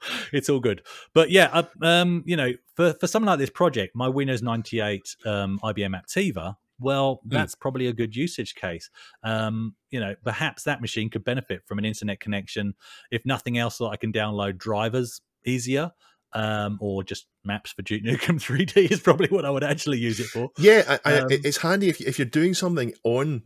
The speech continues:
Speaker 2: a Windows ninety-eight computer. There's times at which you would go to the internet to do something, and
Speaker 1: Exactly.
Speaker 2: to then have to do it on a different, separate computer, put it
Speaker 1: Yeah.
Speaker 2: across in an F T P or however you want to do it across there, it, it's not, it's not great. So, so this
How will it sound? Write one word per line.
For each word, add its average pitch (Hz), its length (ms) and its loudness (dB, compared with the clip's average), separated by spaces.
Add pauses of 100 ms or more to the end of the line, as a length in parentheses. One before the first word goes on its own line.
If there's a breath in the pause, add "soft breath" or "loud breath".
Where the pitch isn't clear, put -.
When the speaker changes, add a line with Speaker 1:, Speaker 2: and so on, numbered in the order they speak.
(120)
Speaker 2:
a 110 80 0
Windows 120 320 0
ninety-eight 113 520 0
computer. 107 460 -2 (760 loud breath)
There's 139 140 4
times 165 380 0
at 143 80 -2
which - 260 -2
you 120 140 -2
would 135 340 0
go 185 160 4
to 180 100 -6
the 135 100 -2
internet 113 340 -2
to 101 80 -4
do 98 120 0
something, 87 360 -4 (340 loud breath)
and 127 160 0
Speaker 1:
Exactly. 127 460 0
Speaker 2:
to 123 100 2
then 151 300 2
have 160 260 -2
to 120 100 -4
do 123 160 2
it - 80 -2
on 113 80 -2
a 98 140 -4 (140)
different, 175 360 -4
separate - 460 -4
computer, 104 500 -4 (460 loud breath)
put 190 160 0
it 101 60 0
Speaker 1:
Yeah. 92 80 -4
Speaker 2:
across 131 360 -2
in 110 80 -2
an 107 60 0
F 110 180 0
T 107 160 -4
P 117 280 -2
or 101 140 0
however 120 160 0
you 127 80 0
want 127 160 -2
to 110 60 -8
do 110 120 2
it - 40 0
across 104 300 -4
there, 98 180 0 (440 loud breath)
it, 110 160 -4
it's 104 320 -4
not, 156 200 0
it's 110 120 -4
not 127 160 0
great. 135 200 -2
So, 110 240 0 (100)
so - 220 -2
this 131 420 0